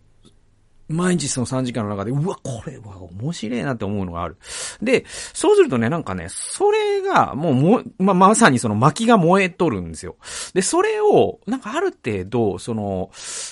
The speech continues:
えーっとね、その、多分寝てる間にそれがまさにその畑のメタファーじゃないけど、情報処理されてアウトプットの準備をしてるんだろうと思うんだけど、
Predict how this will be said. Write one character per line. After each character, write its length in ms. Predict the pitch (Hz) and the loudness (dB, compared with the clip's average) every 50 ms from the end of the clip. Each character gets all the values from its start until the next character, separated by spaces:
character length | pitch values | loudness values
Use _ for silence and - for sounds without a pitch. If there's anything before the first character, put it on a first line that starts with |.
| - - | -14 -12
え 1160 | - 110 113 110 104 101 95 95 92 90 90 87 87 85 82 82 85 87 90 90 90 90 90 | -10 -6 -6 -6 -6 -6 -8 -8 -10 -12 -12 -14 -14 -16 -16 -16 -16 -18 -18 -18 -18 -20 -20
ー 20 | _ | _
っ 20 | |
と 120 | - 95 90 | -18 -16 -16
ね、 300 | 90 85 78 73 65 - | -16 -16 -18 -20 -20 -18
そ 140 | - - 131 | -12 -8 -8
の、 680 | 113 104 98 95 92 90 87 85 82 78 - - - - _ _ _ _ _ _ _ _ _ _ _ _ _ _ _ _ - | -6 -6 -6 -8 -8 -8 -10 -12 -12 -14 -14 -16 -18 -20 _ _ _ _ _ _ _ _ _ _ _ _ _ _ _ _ -2
多 120 | - 254 | -2 0
分 300 | 220 190 147 127 120 123 | 0 0 0 0 0 2
寝 200 | 143 180 214 247 | 4 6 4 4
て 240 | 226 - - 311 302 | 4 2 -2 0 0
る 140 | 294 294 285 | 2 4 4
間 240 | 285 277 254 262 262 | 2 2 0 -2 -2
に 120 | 254 247 | -2 -2
そ 120 | - 240 | -2 -2
れ 80 | 214 220 | -2 0
が 80 | 214 202 | 0 0
ま 120 | 196 202 | 0 0
さ 100 | - 147 | 0 0
に 80 | 117 110 | -2 -2
そ 120 | - 123 | -4 -4
の 60 | 104 | -6
畑 420 | 95 - 131 - 139 127 117 - 139 | -4 -4 -4 -2 -2 -4 -2 -2 -2
の 100 | 139 131 | -2 -2
メ 120 | 139 143 | -2 0
タ 120 | 139 135 | 0 -2
フ 100 | - - | -2 -2
ァ 20 | 101 | -6
ー 20 | 92 | -6
じ 60 | 98 | -6
ゃ 20 | |
な 80 | 95 92 | -8 -8
い 60 | 87 | -8
け 100 | - 95 | -8 -8
ど、 180 | 90 90 87 90 | -8 -6 -8 -6
情 260 | 87 - 127 127 127 | -4 -2 0 0 0
報 220 | 120 131 147 135 | -2 -2 -4 -4
処 160 | 123 - 151 | -2 -2 -4
理 100 | 127 95 | -4 -4
さ 160 | 90 - 90 85 | -6 -10 -12 -12
れ 100 | 87 87 | -12 -12
て 300 | _ - 98 98 90 - | _ -10 -8 -8 -8 -6
ア 100 | - 120 | -4 -4
ウ 80 | 120 - | -4 -4
ト 120 | - 95 | -6 -10
プ 120 | - - | -12 -12
ッ 20 | - | -16
ト 100 | - 90 | -14 -12
の 80 | 90 | -12
準 200 | 87 87 98 98 | -10 -8 -8 -8
備 120 | 95 82 87 | -8 -8 -10
を 60 | 85 | -12
し 80 | - - | -14 -12
て 100 | - 104 | -10 -10
る 80 | 104 | -10
ん 80 | 101 95 | -10 -10
だ 80 | 87 | -12
ろ 80 | 87 92 | -12 -14
う 40 | 87 | -14
と 100 | - 95 | -12 -10
思 120 | 107 113 | -8 -8
う 40 | 110 | -8
ん 40 | 101 | -8
だ 80 | 90 | -10
け 140 | 85 - 110 | -12 -14 -12
ど、 280 | 117 - 175 156 101 | -6 -2 -2 -2 -2